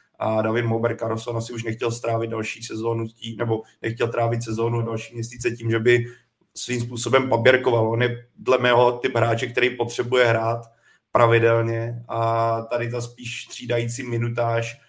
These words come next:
mu ubírala v té kvalitě, kterou on dokázal na tom hřišti prodat.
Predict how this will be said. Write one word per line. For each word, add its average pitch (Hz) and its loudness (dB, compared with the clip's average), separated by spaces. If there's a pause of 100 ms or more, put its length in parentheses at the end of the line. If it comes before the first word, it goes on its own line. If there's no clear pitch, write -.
(500)
mu 127 -8
ubírala 123 2
v 117 -2
té 120 0
kvalitě, 117 -2
kterou 120 0
on 117 -2
dokázal 117 0
na 117 -6
tom 120 -6
hřišti 117 -6
prodat. 113 -2